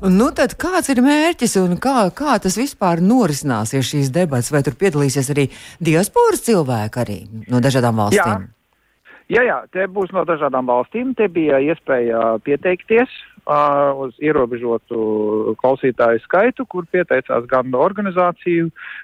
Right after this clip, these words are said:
Speaker 2: vadītāji, gan privātu personas, gan, ā, dažādu profesiju pārstāvu, kuriem interesēja savus jautājumus, kas viņus interesē vēlēšanu sakarā, patiešo uzdot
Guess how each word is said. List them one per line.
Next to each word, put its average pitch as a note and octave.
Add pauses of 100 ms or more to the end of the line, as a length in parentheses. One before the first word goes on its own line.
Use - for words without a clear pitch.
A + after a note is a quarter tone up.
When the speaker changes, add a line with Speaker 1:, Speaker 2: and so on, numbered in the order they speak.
Speaker 2:
vadītāji, D3
gan B2+
privātu F#3+
personas, D3+
gan, C3
ā, C3
dažādu B2+
profesiju F3+
pārstāvu, E3 (560)
kuriem D#3+
interesēja C3+ (380)
savus C#3+ (400)
jautājumus, C#3+
kas C#3
viņus C#3+
interesē D3+
vēlēšanu C3+
sakarā, D3 (520)
patiešo C#3
uzdot B2+